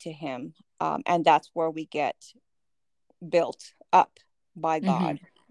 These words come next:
Speaker 1: where I think that's, like, the main difference, where we don't feel like we are drowning
Speaker 2: Mm-hmm.
Speaker 1: because we rely on God and we seek him and he's the one who fills us up, versus before we just, everything was on our own strength.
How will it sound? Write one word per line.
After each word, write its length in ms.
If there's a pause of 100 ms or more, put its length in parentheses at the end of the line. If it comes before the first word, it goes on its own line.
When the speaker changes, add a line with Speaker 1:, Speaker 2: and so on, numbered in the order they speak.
(140)
Speaker 1:
where 160
I 80
think 240
that's, 400
like, 180
the 80
main 360
difference, 500
where 380
we 200
don't 220
feel 580 (2000)
like 200 (100)
we 240
are 140
drowning 640 (840)
Speaker 2:
Mm-hmm. 140
Speaker 1:
because 460
we 160
rely 320
on 140
God 380
and 120
we 140
seek 360
him 220
and 120
he's 240
the 100
one 180
who 100
fills 320
us 220
up, 180 (420)
versus 380
before 580
we 140
just, 540
everything 400
was 160
on 160
our 120
own 120
strength. 560